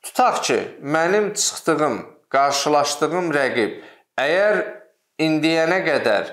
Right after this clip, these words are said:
mənimlə qarşılaşana qədər əlli oyun keçiribsə, baxıram onun aktivində qırx uğuru var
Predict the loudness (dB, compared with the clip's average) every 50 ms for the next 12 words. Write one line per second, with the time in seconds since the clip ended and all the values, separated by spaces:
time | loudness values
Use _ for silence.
0 | -14 -18 -18 _ -4 -2 -2 0 0 0 0 0 2 2 0 2 2 2 2 2
1 | 2 0 0 0 2 2 2 2 0 0 0 0 0 0 0 0 0 0 2 0
2 | 0 0 -2 -6 -14 -20 -20 -20 _ _ _ _ _ 0 2 2 2 2 2 2
3 | 2 4 4 4 4 4 4 2 0 0 -2 -6 -10 -12 -6 -4 -2 -2 0 0
4 | 0 0 -2 -2 -2 -2 0 2 2 4 4 4 4 2 0 -2 -6 -12 -18 -20
5 | _ _ _ _ 2 2 2 2 2 4 4 4 2 2 0 -4 -10 -14 -20 -12
6 | _ 0 2 2 2 2 2 2 2 2 2 2 2 0 -2 -2 0 0 2 2
7 | 0 0 0 0 2 2 2 2 2 -2 -6 -12 -18 -20 _ _ _ _ _ _
8 | 2 2 4 4 2 0 -2 -6 -8 -12 -18 -20 _ _ _ _ _ _ _ _
9 | _ _ _ _ _ _ _ _ _ _ _ _ _ _ _ _ _ _ _ _
10 | _ _ _ _ _ _ _ 0 0 2 4 4 4 4 4 4 4 4 4 4
11 | 4 2